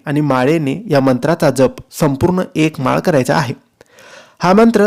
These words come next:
विघ्नहर्ता गणेशाचा मंत्र आहे, आपले सर्व विघ्न दूर करतो, आपले सर्व संकट, समस्या दूर करतो. हा मंत्र काही असा आहे, "श्री विघ्नहर्ताय नमः,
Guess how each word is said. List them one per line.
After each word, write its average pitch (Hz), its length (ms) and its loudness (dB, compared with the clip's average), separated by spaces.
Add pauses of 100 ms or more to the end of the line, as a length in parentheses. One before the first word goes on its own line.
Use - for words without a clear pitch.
(100)
विघ्नहर्ता 165 520 0
गणेशाचा 143 480 0
मंत्र 165 240 2
आहे, 160 260 0
आपले 139 260 -2
सर्व 127 240 0
विघ्न 127 300 2
दूर 147 180 2
करतो, 156 480 0
आपले 143 200 -2
सर्व 135 240 0
संकट, 139 440 -2
समस्या 139 440 2
दूर 185 160 4
करतो. 123 400 -4 (380)
हा 151 80 2
मंत्र 139 280 2
काही 135 180 -2
असा 127 200 -4
आहे, 127 260 -4 (1040)
"श्री 175 280 4
विघ्नहर्ताय 170 920 2
नमः, 160 380 0